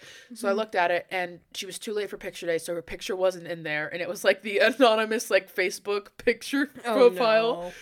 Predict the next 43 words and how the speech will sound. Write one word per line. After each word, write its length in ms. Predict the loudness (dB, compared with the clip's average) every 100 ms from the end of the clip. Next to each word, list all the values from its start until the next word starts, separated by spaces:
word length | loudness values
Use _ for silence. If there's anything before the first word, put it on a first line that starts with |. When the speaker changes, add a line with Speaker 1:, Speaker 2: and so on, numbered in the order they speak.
| -20 _
Speaker 1:
where 80 | 0
it 40 |
was, 40 | 6
like, 140 | 6
just, 180 | 4 2
like, 140 | 2
a 80 | 4
head 380 | 4 8 8 8
and 100 | 6
a 40 |
Speaker 2:
<laughs> 20 |
Yeah. 100 | 2
Speaker 1:
gray 160 | 4 2
background. 560 | 2 0 0 2 2 4
I 20 |
was 120 | 2
Speaker 2:
Oh, 80 | -2
Speaker 1:
like, 100 | -4
Speaker 2:
no. 300 | -10 -12 -14 _
Speaker 1:
"What 180 | -2
the 100 | -2
fuck?" 540 | -2 0 4 4 2 -12 _ _ _ _
So 160 | -6 0
then 300 | 0 0 0
Speaker 2:
No, 80 |
Speaker 1:
I 120 | 2 4
Speaker 2:
no. 60 |
Speaker 1:
waited 220 | 4 4
a 80 | 2
whole 560 | -4 -6 -2 -2 -4 -10
nother 320 | -2 0 2 0
year 260 | 0 -2 -2
to 180 | -6
see 480 | -8 -8 -8 -10 -12 -4
what 180 | -4
this 160 | -2 -6
girl 180 | -4 -2
looked 240 | -2 -4
like, 320 | -2 -2 -4 _ -20 _ _
and 200 | -8 -6
this 240 | -8 -8
year, 340 | -6 -2 -2 -4 _
like, 300 | -12 -10 -10